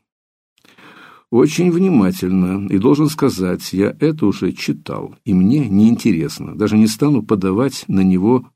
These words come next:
в суд. По сравнению с похищением людей, кража и присвоение чужих трудов кажется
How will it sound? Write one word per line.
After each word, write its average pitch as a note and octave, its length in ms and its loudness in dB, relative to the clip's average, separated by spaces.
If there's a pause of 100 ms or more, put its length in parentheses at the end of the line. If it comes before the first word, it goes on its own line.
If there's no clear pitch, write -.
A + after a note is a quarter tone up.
в - 100 -12
суд. - 600 -6 (720)
По G#2 80 -4
сравнению A2 540 4
с G#2 40 -6
похищением A2 720 0
людей, A2 340 2
кража D3 440 -2
и E2+ 80 -4
присвоение G2 540 -2
чужих F#2 360 -4
трудов G2+ 340 -2
кажется G#2+ 520 -6